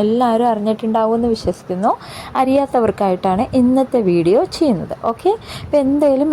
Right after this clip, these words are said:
എല്ലാവരിലേക്കും മാക്സിമം ഷെയർ ചെയ്ത് കൊടുക്കുക. ഈ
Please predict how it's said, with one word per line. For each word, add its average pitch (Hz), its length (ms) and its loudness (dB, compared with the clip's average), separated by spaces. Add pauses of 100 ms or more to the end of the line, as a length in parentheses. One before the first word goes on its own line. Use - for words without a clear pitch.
എല്ലാവരിലേക്കും 240 840 2
മാക്സിമം 214 680 0 (100)
ഷെയർ 202 320 2
ചെയ്ത് 220 220 2
കൊടുക്കുക. 214 460 0 (460)
ഈ - 20 6